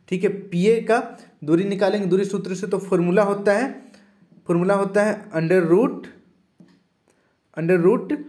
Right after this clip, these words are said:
एक्स टू माइनस एक्स वन का स्क्वायर प्लस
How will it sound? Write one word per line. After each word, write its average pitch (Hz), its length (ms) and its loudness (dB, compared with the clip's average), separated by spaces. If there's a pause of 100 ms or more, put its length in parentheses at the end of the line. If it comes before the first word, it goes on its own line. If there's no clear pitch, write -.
(640)
एक्स 220 400 -4 (800)
टू 196 100 0 (480)
माइनस 165 600 0 (160)
एक्स 165 280 -4
वन 185 320 0
का 233 120 2 (1120)
स्क्वायर 185 540 0 (1300)
प्लस 175 460 2